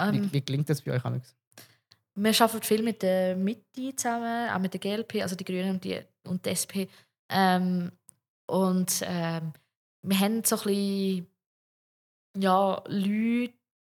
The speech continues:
Speaker 1: ich glaub, das ist, das ist das Praktische gewesen, dass ich am Anfang irgendwie überall immer ein bisschen dabei gewesen bin. Ich habe gelernt, abzuschätzen, wer wie denkt und wer eher links, eher rechts zuzuordnen ist innerhalb der Parteien und wer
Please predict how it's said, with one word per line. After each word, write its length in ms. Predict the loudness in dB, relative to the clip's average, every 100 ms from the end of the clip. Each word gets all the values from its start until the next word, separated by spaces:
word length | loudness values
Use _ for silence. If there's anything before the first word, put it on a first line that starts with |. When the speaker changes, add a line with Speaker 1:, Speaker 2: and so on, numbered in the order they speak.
| -8
Speaker 1:
ich 80 | 0
glaub, 220 | 0 0 _ _ _ _ _ _ -4
das 100 | 2
ist, 260 | 4 4 4
das 140 | 2
ist 140 | 4 2
das 100 | 2
Praktische 480 | 0 0 -4 -4
gewesen, 160 | -2 -4
dass 160 | 0 0
ich 60 |
am 80 | 2
Anfang 400 | 4 2 2 0
irgendwie 260 | 2 0 0
überall 320 | 0 -2 0
immer 140 | 0
ein 60 | 0
bisschen 180 | -4 -4
dabei 160 | -6
gewesen 260 | -4 -6 -4
bin. 240 | -2 -2 -4 -12 -2
Ich 60 |
habe 160 | -2 -2 -6 0
gelernt, 380 | 6 6 4 2
abzuschätzen, 600 | 0 2 0 2 0 0
wer 480 | 0 0 2 0 -2
wie 180 | 0 0
denkt 520 | 4 4 4 -2 -4
und 160 | -4 2
wer 260 | 2 2 -2 -16 _ _ _ _ _ _ _ _ _
eher 240 | -4 0 2
links, 800 | 2 0 0 0 0 0 -2 -4
eher 340 | -4 -2 -2 -2 -2
rechts 480 | 4 4 2 0 0
zuzuordnen 720 | 2 2 2 2 2 0 -4
ist 200 | 0 0
innerhalb 360 | 0 -2 -4 -6
der 100 | -8
Parteien 760 | -6 -8 -2 2 4 4 4
und 160 | 2 0
wer 240 | 0 0